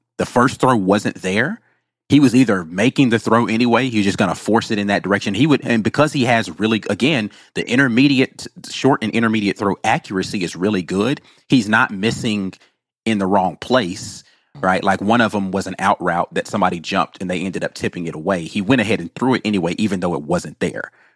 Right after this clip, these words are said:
right? But because he put the ball in the correct place,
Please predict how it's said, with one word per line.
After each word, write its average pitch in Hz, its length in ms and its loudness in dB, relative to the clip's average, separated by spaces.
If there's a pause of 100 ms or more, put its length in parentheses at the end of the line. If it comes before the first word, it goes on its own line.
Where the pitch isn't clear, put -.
(140)
right? 90 260 0 (260)
But - 140 2
because 123 320 2
he 113 160 -2
put - 320 -2
the 107 80 0
ball 101 300 2
in 92 80 -6
the 85 40 -10
correct - 420 -4
place, 123 500 -2